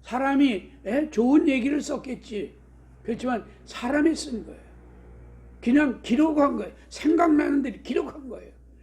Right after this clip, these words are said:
근데 우리의 믿음은 뭐예요? 예수 그리스도의 희생이 있는 거예요. 우리, 내가 죽어야 될 자리에 대신 희생하셔서 죽어주시고 나를 살리기 위해서,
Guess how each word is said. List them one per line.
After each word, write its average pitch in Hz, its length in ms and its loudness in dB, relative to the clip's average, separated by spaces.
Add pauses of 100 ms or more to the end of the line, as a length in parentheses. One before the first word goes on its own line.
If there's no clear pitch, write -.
(120)
근데 359 240 2
우리의 302 300 8
믿음은 277 380 6
뭐예요? 302 340 2 (440)
예수 320 460 4
그리스도의 311 280 0
희생이 - 460 0
있는 302 140 -4
거예요. - 960 -20 (380)
우리, 262 400 4
내가 254 340 4
죽어야 262 400 2
될 226 180 -2
자리에 240 280 -2
대신 233 420 -2 (240)
희생하셔서 269 880 0
죽어주시고 254 920 -6 (600)
나를 247 420 2
살리기 240 480 -4
위해서, 185 260 -4